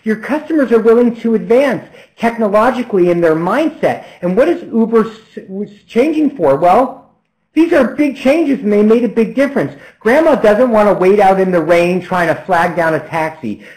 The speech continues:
Grandma doesn't want to be discriminated by her age or her race. Grandma doesn't want to be discriminated on, on because she has a cane or a wheelchair. And taxi drivers did that. Grandma wants to get from one point A to point B. And let me be clear,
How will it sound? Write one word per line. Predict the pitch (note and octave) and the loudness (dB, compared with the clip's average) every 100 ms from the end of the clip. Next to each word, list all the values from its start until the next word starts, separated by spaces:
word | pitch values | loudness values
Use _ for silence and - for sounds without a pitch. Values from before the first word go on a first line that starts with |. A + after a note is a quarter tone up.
| - | -4
Grandma | G3+ C4 D4 | -2 2 2
doesn't | A#3+ G3+ G#3 | 2 2 0
want | F#3+ | -2
to | F#3 | -2
be | F3 | -4
discriminated | D#3+ - G3+ G#3 F#3+ D#3 D3 | -6 -4 -2 0 0 0 -2
by | C#3+ C#3+ | 0 0
her | C#3+ D#3 D#3 | 0 -2 -4
age | F3+ F#3+ G#3+ G3 | -2 0 0 -2
or | E3 | -4
her | D#3 D3+ D3+ D3+ | -2 -2 0 -2
race. | C#3+ F#3+ F#3 A2+ - _ _ - - | 0 0 0 -2 -8 _ _ -20 -4
Grandma | G#3+ D4 D4+ | -2 2 2
doesn't | A#3 G#3+ G#3+ | 2 0 0
want | G3 F#3+ | 0 0
to | |
be | F#3 | -2
discriminated | F#3 F3 - G#3+ G#3 F#3 F3 | -4 -6 -2 0 0 0 0
on, | F3 F3+ C3 | 0 -2 -4
on | E3 E3+ | -4 -4
because | E3 F3 | -6 -8
she | - | -2
has | F3+ D#3 | -2 -2
a | D#3 | -4
cane | - G#3+ A#3 A3 | -4 -2 0 2
or | E3 | 2
a | C#3+ | 2
wheelchair. | C#3+ A3 D#4 D4+ - B2+ G#2 - - - | 2 0 0 0 -4 -2 -2 -6 -12 -6
And | E3+ | -6
taxi | - D4 D4+ | -4 -4 -2
drivers | B3 A3 G3+ F#3 - | 0 2 2 0 -2
did | B3 G#3 | -2 0
that. | C#3 C3+ | -2 -2
Grandma | F3 B3 F4 C4+ D3 D#3 - - - | 0 2 2 2 0 -2 -6 -18 -4
wants | G3 C4+ C#4 | 0 0 -2
to | - | -6
get | G3 G#3+ G#3 - | -4 -2 -2 -2
from | F#3+ E3 D#3+ | -2 -2 -2
one | F#3 C#4+ D#4+ | 0 0 -2
point | - - C#4 E4 | -6 -4 -2 0
A | C4+ G#3+ G#3+ | 0 0 0
to | - F3 | -4 -14
point | - G#3 G3 F#3+ | -6 -2 -2 -2
B. | G3 D3+ | -2 0
And | B2 | -2
let | C#3+ D#3 | -4 -6
me | D3 D3+ | -8 -10
be | - D#3 | -12 -12
clear, | D3 - D#3+ A2 - | -10 -4 -2 -4 -8